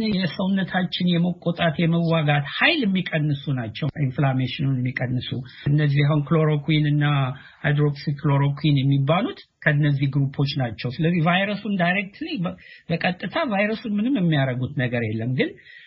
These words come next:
ያ ፍልሚያ እንዲቀንስ፣ በፍልሚያው ምክንያት ሊመጡ የሚችሉትን ጉዳቶች መቀ-፣ በመቀነሳቸው ሰዎቹ ኢቬንቹዋሊ ቫይረሱ ይሞታል። የሰውነታችን ኃይል ይገለዋል። ግን እስከ-፣ እስከሚሞቱ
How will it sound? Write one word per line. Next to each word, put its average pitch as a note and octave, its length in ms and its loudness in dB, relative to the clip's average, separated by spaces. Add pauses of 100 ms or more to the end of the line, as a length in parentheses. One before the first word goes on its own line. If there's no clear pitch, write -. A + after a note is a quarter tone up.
(300)
ያ D#3+ 160 2 (340)
ፍልሚያ G3+ 460 0
እንዲቀንስ፣ E3 640 2 (120)
በፍልሚያው F#3+ 560 0
ምክንያት G3+ 500 -4
ሊመጡ E3 400 0
የሚችሉትን E3 680 0 (100)
ጉዳቶች D3 500 0 (680)
መቀ-፣ F3 220 0 (280)
በመቀነሳቸው E3 1040 0
ሰዎቹ E3 480 -2 (320)
ኢቬንቹዋሊ D#4 580 0 (100)
ቫይረሱ B3+ 400 0
ይሞታል። F3+ 460 0 (120)
የሰውነታችን C#3+ 760 -2
ኃይል E4 140 -2
ይገለዋል። B2+ 520 2
ግን B3+ 180 0
እስከ-፣ - 240 -8
እስከሚሞቱ G#3+ 640 -4